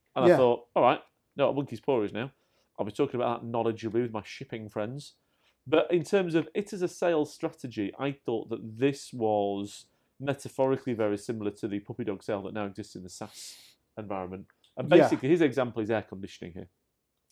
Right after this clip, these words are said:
Speaker 1: Uh, or
Speaker 2: Cool.
Speaker 1: giving away a thirty-day trial.
Speaker 2: See how I did that?
Speaker 1: <laughs> Yeah, I like it. Um, a-, a-, and for those of you who haven't read the book, which I guess a lot of you might have done, what he's talking about is,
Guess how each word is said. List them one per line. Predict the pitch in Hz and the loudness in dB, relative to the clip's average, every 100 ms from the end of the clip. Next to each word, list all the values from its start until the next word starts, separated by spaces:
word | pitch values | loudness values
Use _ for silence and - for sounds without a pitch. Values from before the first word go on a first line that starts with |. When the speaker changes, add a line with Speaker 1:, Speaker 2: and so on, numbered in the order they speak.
| _ _ _ _ _ 117 | _ _ _ _ _ 2
Speaker 1:
Uh, | 107 107 | 4 4
or | 120 | 6
Speaker 2:
Cool. | 247 | 8
Speaker 1:
giving | 339 | 8
away | 113 107 | 8 2
a | |
thirty-day | - 117 117 110 | 0 -4 0 0
trial. | 104 110 98 - | -2 -8 -8 -6
Speaker 2:
See | 147 | 0
how | 139 143 | 4 4
I | |
did | 135 147 | 4 2
that? | 127 - | -2 -2
Speaker 1:
<laughs> | |
Yeah, | 131 170 | -2 0
I | 196 | 2
like | 262 - | -2 0
it. | 123 - - - - _ - | -4 -4 -20 -20 -20 _ 8
Um, | 165 165 170 170 - _ _ _ _ _ _ _ _ _ | 10 12 10 6 -8 _ _ _ _ _ _ _ _ _
a-, | - - _ - | -10 -10 _ -10
a-, | - 180 - | -4 -2 4
and | 185 170 - | 4 4 0
for | 180 | 4
those | 220 202 | 6 6
of | 170 | 4
you | 160 | 4
who | 156 | 6
haven't | 156 | 4
read | 135 120 | 2 0
the | 120 | 2
book, | 127 - | 0 0
which | 139 - - 113 | -6 -8 -12 -8
I | |
guess | 113 127 | -6 -6
a | 127 | -4
lot | 113 | -4
of | 107 | -4
you | |
might | 120 131 127 | -4 -4 -6
have | 113 | -6
done, | 107 101 95 98 _ _ | -2 -2 -2 -12 _ _
what | - 135 | -6 -4
he's | 170 - | -4 0
talking | 160 135 120 | 0 0 -2
about | 113 110 107 - | 0 0 -2 2
is, | 110 107 104 - | 4 4 0 -8